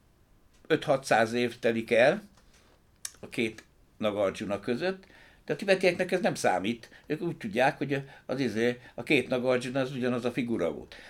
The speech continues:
Na most az, izé, a nyugati tudós, aki így kezdi, ö, ezt, ezeket piszkálni, ezeket a dolgokat, az, ö, az, ö, azt mondja, hogy ennyi ideig nem élhetett, tehát két ugy-, ugyanaz a nevű figura kellett legyen.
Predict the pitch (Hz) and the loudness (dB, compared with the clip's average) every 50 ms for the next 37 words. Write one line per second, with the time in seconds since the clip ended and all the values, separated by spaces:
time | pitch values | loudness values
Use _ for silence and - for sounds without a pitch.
0 | - - - 135 131 - 139 135 143 226 233 214 160 139 131 110 113 120 139 156 | -10 -6 -6 -6 -2 0 0 2 2 0 0 0 2 2 2 2 2 0 0 -2
1 | 196 202 196 151 - 139 131 - 190 175 156 127 120 - 135 120 - 127 123 123 | 2 4 4 4 2 0 -6 -4 -4 -2 0 -2 0 0 -2 -4 -2 -2 -2 -4
2 | 127 - - - - - 123 120 117 - - 113 117 - 165 175 180 165 131 131 | -4 -6 -16 -14 -4 -2 -2 -2 -2 -4 -10 -10 -2 0 2 4 2 2 2 0
3 | 123 120 117 117 - - - - _ - - 113 117 117 110 107 104 101 - - | 0 0 0 -4 -14 -20 -20 -20 _ -4 0 0 2 2 2 2 0 -2 -6 -12
4 | _ _ _ _ _ - - 113 - - - - 123 113 120 113 - 117 - - | _ _ _ _ _ -6 -6 -6 -6 -4 -4 -4 -2 -2 -2 -2 -2 -4 -2 -2
5 | 180 190 185 - 131 113 113 113 113 113 104 113 110 - 104 - 107 95 110 127 | -2 -2 0 2 4 4 4 4 2 0 0 -2 -2 -2 -2 -4 -4 -2 0 0
6 | 139 156 170 175 - 185 180 180 180 - - - - _ _ - - 151 151 143 | 0 2 0 2 4 4 2 2 0 -10 -20 -20 -20 _ _ 0 2 2 2 4
7 | 156 156 151 151 156 - - - - - - - 151 151 147 160 143 139 139 135 | 2 2 2 2 0 -4 -16 -20 -18 -8 -2 0 0 0 0 0 0 0 0 0
8 | 151 151 - - 127 131 143 143 135 143 165 165 156 143 135 139 - - 135 143 | -2 -2 -4 -6 0 2 2 4 4 4 4 4 2 0 -2 -2 -4 -8 -2 0
9 | 135 120 113 120 147 165 165 131 104 98 110 92 - - 104 123 - - - - | 2 2 2 2 0 -2 0 0 0 2 0 0 0 2 2 2 2 0 -6 -20
10 | - - - - - 117 117 - - - 160 156 143 143 147 143 120 - - 143 | -20 -20 -12 -2 2 2 2 2 4 4 6 6 4 2 -2 -6 -6 -6 -6 -4
11 | 135 131 131 110 110 110 113 110 113 113 113 107 113 110 - 120 95 98 92 98 | 0 0 2 2 2 0 0 0 0 0 0 0 0 -2 -2 -4 0 0 0 0
12 | 98 - 98 98 92 85 - 110 113 117 | 0 0 -2 -4 -4 -4 -4 -4 -4 -6